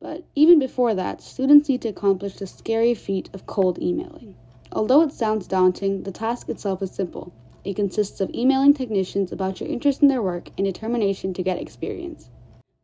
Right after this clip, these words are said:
But before you can even write the email, you need to find professionals to email.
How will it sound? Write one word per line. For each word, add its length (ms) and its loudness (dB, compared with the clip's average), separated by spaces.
But 540 -8
before 300 -2
you 80 -2
can 160 -4
even 240 -4
write 240 -4
the 180 -4
email, 300 2
you 140 -6
need 140 -2
to 60 -10
find 280 -2
professionals 600 -6
to 160 -4
email. 400 0